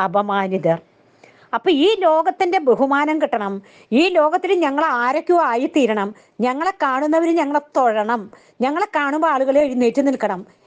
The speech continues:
ഇതൊന്നുമല്ല ക്രിസ്തുവിൽ നിന്ന് ക്രിസ്തു നമ്മെ പഠിപ്പിച്ച പാഠം. Praise the Lord. എന്നിട്ട് പറയാണ്, ഈ നിമിഷം വരെ ഞങ്ങൾ വിശന്നും ദാഹിച്ചും നഗ്നരായും പ്രഹരങ്ങളേറ്റും പാർപ്പിടമില്ലാതെയും കഴിയുന്നു.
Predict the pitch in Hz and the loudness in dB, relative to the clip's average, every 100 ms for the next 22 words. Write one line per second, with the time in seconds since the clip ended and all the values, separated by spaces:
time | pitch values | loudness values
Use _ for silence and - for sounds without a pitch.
0 | _ 214 214 247 220 220 220 233 285 220 | _ -2 4 2 2 0 0 2 2 2
1 | 226 - 254 - 214 220 214 214 233 226 | -2 -2 -4 0 2 2 2 0 -2 -6
2 | - 208 214 196 220 202 180 196 196 175 | -2 -2 0 0 -2 -2 -2 0 0 -2
3 | 160 - _ _ _ - - 226 - 233 | -6 -12 _ _ _ -10 0 0 2 0
4 | 180 151 - _ - - 208 233 320 392 | 0 -4 -10 _ -20 -4 0 2 0 0
5 | 339 269 285 330 262 214 214 _ - - | 0 0 0 0 0 -2 -4 _ -20 -20
6 | _ 202 254 320 285 269 277 349 330 240 | _ 0 2 4 4 2 2 0 0 0
7 | 214 202 202 _ _ - 208 226 254 254 | 2 0 -2 _ _ -4 -2 0 -2 -2
8 | 196 247 - 269 254 262 349 _ 202 214 | 0 -2 0 0 2 0 -2 _ -2 0
9 | 240 277 370 381 208 170 - _ - 220 | 2 0 -2 -2 -2 -4 -16 _ -4 -2
10 | 233 _ 349 381 330 247 190 180 - 240 | -4 _ 0 2 0 -2 -4 -8 -4 0
11 | 240 294 349 403 392 339 - 208 175 - | 0 0 0 0 2 2 2 -2 -2 -12
12 | - - 285 277 349 392 427 415 339 285 | -20 -2 0 2 0 0 0 2 2 2
13 | 247 240 226 233 - - 240 226 202 180 | 2 0 0 -4 -6 -2 -2 0 0 0
14 | 160 | -4